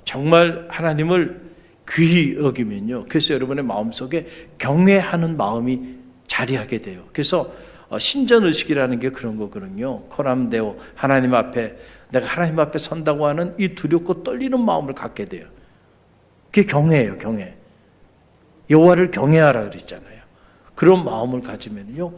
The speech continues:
여러분이 거룩한, 어, 성전에 나오는 것 자체가, 여러분, 이게 어디 뭐, 어, 저 저작거리 어디 시장에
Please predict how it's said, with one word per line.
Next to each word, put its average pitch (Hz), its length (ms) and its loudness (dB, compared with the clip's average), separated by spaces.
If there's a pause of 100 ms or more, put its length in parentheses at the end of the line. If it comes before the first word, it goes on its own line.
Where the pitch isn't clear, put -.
(300)
여러분이 151 380 2
거룩한, 135 540 -2 (280)
어, 104 340 -4
성전에 143 520 -2
나오는 131 440 -4
것 139 220 -8
자체가, 151 600 -4 (840)
여러분, 143 560 2 (160)
이게 190 200 4
어디 175 300 6
뭐, 165 400 4
어, 123 680 0
저 156 340 2
저작거리 156 520 0
어디 151 200 2
시장에 170 540 0